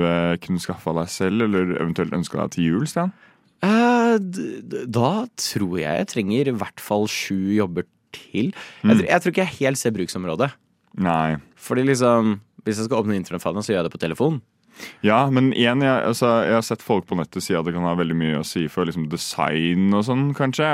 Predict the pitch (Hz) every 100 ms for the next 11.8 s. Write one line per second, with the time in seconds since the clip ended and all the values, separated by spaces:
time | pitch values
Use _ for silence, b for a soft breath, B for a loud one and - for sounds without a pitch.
0 | 127 120 110 104 104 - b b b b
1 | - 113 101 104 104 92 98 90 - -
2 | 101 90 98 101 - 85 80 92 101 -
3 | 95 98 101 - _ _ _ - 90 92
4 | 110 95 90 92 101 123 131 101 90 95
5 | _ - 110 87 80 80 87 107 95 76
6 | - - 95 87 104 - 82 80 98 110
7 | 95 90 85 - - 90 90 - - -
8 | - - - 95 143 202 190 165 196 196
9 | 147 127 - 233 277 127 107 101 104 104
10 | - 110 101 85 90 - 92 92 - -
11 | 101 95 85 76 92 80 78 123